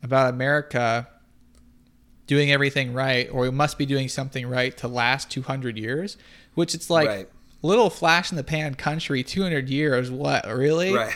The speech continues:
Speaker 2: <laughs> Right, two hundred years is nothing.
Speaker 1: It's very static. Anything that goes wrong, he calls someone out, calls everything to a halt, has them try over again and again. He's being a perfectionist. And that's directly compared to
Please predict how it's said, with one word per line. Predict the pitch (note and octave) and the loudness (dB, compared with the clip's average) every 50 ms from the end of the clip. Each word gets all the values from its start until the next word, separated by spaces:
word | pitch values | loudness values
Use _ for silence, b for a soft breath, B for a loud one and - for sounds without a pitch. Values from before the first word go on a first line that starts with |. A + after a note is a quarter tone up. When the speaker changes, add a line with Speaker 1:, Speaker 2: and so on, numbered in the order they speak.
| - - | -8 -8
Speaker 2:
<laughs> | D#3+ D#3 C#3+ - F#3 - C#3 D3 C#3 | -10 -10 -10 -10 -10 -10 -10 -8 -6
Right, | E3+ F3 F3 D#3+ C3+ B2 | -2 2 2 2 2 0
two | - - | -4 -8
hundred | D#3 D#3+ D#3+ | -10 -8 -6
years | D3+ D3 D3 C#3 | -4 -4 -4 -6
is | C#3 C3+ C3 | -8 -10 -12
nothing. | C3+ C#3+ D#3 E3+ G#3 A3 - - A#2+ F#2 D#2 C#2+ D2+ - b b b b b b b - - | -10 -8 -6 -6 -6 -6 -8 -10 -12 -12 -12 -14 -18 -20 b b b b b b b -6 0
Speaker 1:
It's | D#3 C#3+ C3+ | 0 0 0
very | C3+ B2+ D3 D3+ E3+ G3 A3 | 2 2 2 4 4 2 2
static. | - - - - C3 B2 B2 B2+ C3 D3+ - - - - - - - _ - - - | 0 0 0 0 2 2 2 2 2 0 -2 -4 -8 -20 -20 -20 -20 _ -20 -8 -2
Anything | - C#3+ D3+ F#3 G3 - G#3+ G3+ | 2 2 4 2 2 0 0 0
that | G3+ F#3 E3 | 0 0 2
goes | E3 E3 E3 D#3+ C#3+ - | 2 2 4 2 2 0
wrong, | C3 C3 C3 C#3 C3+ B2 A#2+ A#2+ A#2+ B2 C3+ C#3+ - | 0 2 2 2 4 2 2 0 -2 -4 -8 -12 -8
he | - C#3 C3+ | -4 -4 -4
calls | B2+ - - - D3 C#3+ D3 D3 - | -4 -2 0 2 4 4 4 2 0
someone | - D3+ C#3+ C#3 | -2 -2 -2 -2
out, | C3+ C3+ C3 C3 B2+ | 0 0 0 0 0
calls | - - C#3+ C3+ C3+ | 2 2 4 4 4
everything | C#3 C#3+ C#3+ D3+ C#3+ C#3 | 2 -2 -2 -2 -4 -2
to | C#3+ C#3 | -2 -2
a | C3 | 0
halt, | - B2+ B2+ B2+ A#2+ - - | 0 2 2 2 2 0 -2
has | - C3 B2+ - | -2 -4 -2 -2
them | - B2+ | -4 -10
try | A#2+ - - B2 B2+ C3+ D3 | -10 -4 0 2 2 4 4
over | C#3+ C3 B2+ B2 B2+ B2 B2 B2 B2 B B B B | 4 2 2 0 0 0 0 -2 -4 B B B B
again | - A#2 A#2 B2 C3 | -8 -4 -4 -2 -2
and | C#3+ D#3 | -2 -4
again. | D#3+ D3 C#3 C3 C3 | -2 0 0 0 0
He's | B2 A#2+ | -2 -4
being | - D3 C3+ C#3 | -4 -6 -6 -6
a | |
perfectionist. | C#3+ E3 D#3+ - C#3+ B2 A#2+ - - A2+ A2 A2 A#2 - - B B B B B B B B | -6 -8 -4 -2 -2 -2 -2 -4 -8 -8 -8 -10 -10 -12 -14 B B B B B B B B
And | C#3+ C#3 D3 | -2 0 2
that's | D#3 F3 F#3+ - | 2 0 0 -2
directly | - F#3+ F3 D#3+ - C#3+ | 0 0 0 0 0 -2
compared | - D3 B2+ A#2+ C3 B2 A#2+ A#2+ A#2+ A#2+ - | -4 -4 -4 -2 0 0 0 0 -2 -4 -6
to | - - B2+ B2 A#2+ A#2 A#2 A2+ | -6 -2 -2 -2 -2 -2 -4 -6